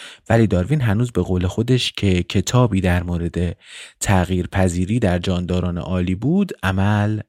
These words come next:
نکرده بود. سال هزار و هشتصد و هشتاد و دو، حدود چهار سال بعد از ملاقات داروین با دوریز، داروین از دنیا رفت، ولی هیچ وقتم به قول خودش عمل نکرد.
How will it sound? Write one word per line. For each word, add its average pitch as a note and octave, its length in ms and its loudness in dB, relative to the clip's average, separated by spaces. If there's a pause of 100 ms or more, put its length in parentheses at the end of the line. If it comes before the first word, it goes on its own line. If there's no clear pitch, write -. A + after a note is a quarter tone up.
نکرده - 580 -6
بود. - 280 -20 (500)
سال G3 240 4
هزار C#3 320 6
و A#2 40 4
هشتصد G#2 380 2
و F#2 40 0
هشتاد F#2 420 -2
و E2 60 -4
دو، F2 300 -4 (460)
حدود B2+ 300 4
چهار C3 500 4
سال C3+ 260 0
بعد A2+ 280 0
از G2+ 160 0
ملاقات F2 500 0
داروین F2+ 480 0
با F#2 100 0
دوریز، A#2+ 560 0 (560)
داروین B2 680 4
از G2 220 2
دنیا F2+ 340 2
رفت، F2 460 0
ولی A#2 400 2 (320)
هیچ - 440 -2
وقتم B2 420 2
به F#2 80 2
قول F#2+ 240 4
خودش F2+ 360 -2
عمل B1+ 240 -4 (100)
نکرد. - 300 -14